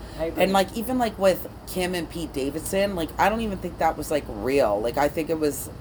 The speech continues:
Speaker 2: it was all for
Speaker 1: Stunned.
Speaker 2: It was, like, it, it, you know, in Hollywood, they say all the time, like, people sign up to be each other's boyfriends, girlfriends, and I believe that.
Speaker 1: Yeah.
Speaker 2: Because they have a
Speaker 1: You
Speaker 2: movie,
Speaker 1: need a boost.
Speaker 2: a movie they're promoting, whatever.
Speaker 1: Yeah.
Speaker 2: When she started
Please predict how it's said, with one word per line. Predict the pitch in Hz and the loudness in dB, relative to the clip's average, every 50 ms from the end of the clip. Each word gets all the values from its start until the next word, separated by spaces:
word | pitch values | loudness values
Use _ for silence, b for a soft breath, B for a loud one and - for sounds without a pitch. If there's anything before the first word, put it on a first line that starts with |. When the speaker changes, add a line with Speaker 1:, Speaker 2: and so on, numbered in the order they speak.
| - - - - - - | -12 -12 -12 -10 -8 -6
Speaker 2:
it | 143 143 | -2 0
was | 151 160 147 147 - | 2 2 2 2 0
all | - 139 147 151 147 151 151 | 2 4 6 8 8 6 6
for | 151 - - 147 143 139 135 120 - | 4 0 0 2 2 2 2 2 -2
Speaker 1:
Stunned. | - - - 196 180 165 143 127 - - - | -4 -8 -6 -4 -2 -2 -4 -6 -8 -6 -4
Speaker 2:
It | 156 151 | -2 -2
was, | 151 143 143 | -2 -2 -4
like, | 156 139 - - - B B B B B B B B B B - - | -6 -8 -10 -12 -12 B B B B B B B B B B 0 2
it, | 185 190 - - - - - - - | 2 2 0 -2 -12 -14 -12 -8 -8
it, | - - - - - - - - - - - 220 | -8 -8 -8 -10 -12 -12 -12 -10 -10 -6 -2 0
you | 202 220 | 2 2
know, | 233 254 277 | 4 4 4
in | 294 | 4
Hollywood, | 240 175 170 165 160 156 156 165 180 175 175 | 4 6 6 6 6 6 4 4 2 2 0
they | 180 165 | -2 -4
say | 156 - 175 175 | -2 0 2 4
all | 185 190 185 | 4 4 2
the | - 143 | 0 -2
time, | - - 156 147 131 110 | -2 -2 -2 -2 -2 -4
like, | 110 120 - - | -6 -8 -8 -10
people | - - 180 - 180 170 | -12 -12 -8 -4 -4 -4
sign | - - 160 147 151 147 | -2 0 0 2 2 2
up | 147 147 - | 0 0 -2
to | - | -4
be | 147 147 147 | -4 -2 -2
each | 139 139 - - | -2 -2 0 0
other's | 147 139 135 139 131 - | -2 -2 -2 -2 -4 -2
boyfriends, | 127 139 143 147 - - 139 135 127 123 - | 2 2 2 2 2 0 -2 -2 -2 -4 -4
girlfriends, | - 139 127 127 - - - 135 127 123 120 123 123 127 127 127 - - B B B B B B - | 0 2 4 4 4 2 2 2 2 4 2 2 2 0 -4 -6 -8 -10 B B B B B B -2
and | - 156 180 | 2 4 4
I | 214 | 4
believe | 233 185 160 147 165 185 185 - | 4 4 0 -2 0 -2 -2 -4
that. | - - 64 90 - - - - | -6 -6 -6 -8 -10 -12 -12 -8
Speaker 1:
Yeah. | 170 170 - - - | -8 -8 -8 -8 -6
Speaker 2:
Because | - 185 - 180 180 170 160 151 147 143 - | -6 -2 4 6 8 10 10 10 8 6 4
they | - 170 160 | 4 6 6
have | 165 160 160 147 - - - | 8 6 6 4 2 -2 -2
a | 156 | -2
Speaker 1:
You | 160 156 | 0 2
Speaker 2:
movie, | 165 - - - | 4 6 6 6
Speaker 1:
need | 175 170 | 6 6
a | 240 240 | 6 6
boost. | 214 180 160 - - - - - - - | 4 4 0 -2 -4 -10 -10 -12 -4 0
Speaker 2:
a | 156 160 | 0 0
movie | 175 180 196 196 185 196 175 | 2 2 0 2 2 2 2
they're | 156 170 156 | 4 4 4
promoting, | 156 - - 165 156 151 143 143 143 139 135 135 127 | 4 2 0 0 2 4 4 4 4 2 0 0 2
whatever. | 147 156 175 180 160 143 | 4 6 6 6 6 4
Speaker 1:
Yeah. | |
Speaker 2:
When | 139 147 160 156 | 4 4 4 2
she | - - 208 | 2 -2 -2
started | 202 - - 220 208 202 190 175 160 | -2 2 4 4 4 4 4 2 0